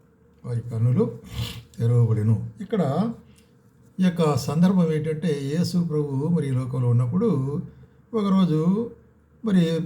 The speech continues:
వచ్చి ఒక ఇంటి, ఒక ఇంటికి వెళ్ళుచుంటున్నాడు. అప్పుడు ఇద్దరు గుడ్డివారు ఏం చేశారంటే,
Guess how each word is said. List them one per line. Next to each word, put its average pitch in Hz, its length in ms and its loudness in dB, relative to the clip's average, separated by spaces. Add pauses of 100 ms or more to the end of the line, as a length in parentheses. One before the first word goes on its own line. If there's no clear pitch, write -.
(220)
వచ్చి 185 300 -2
ఒక 156 160 0
ఇంటి, 180 300 2
ఒక 202 200 0
ఇంటికి 185 460 2
వెళ్ళుచుంటున్నాడు. 131 640 0 (680)
అప్పుడు 226 160 -4
ఇద్దరు 202 240 2
గుడ్డివారు 180 400 2
ఏం 170 100 2
చేశారంటే, 156 920 -2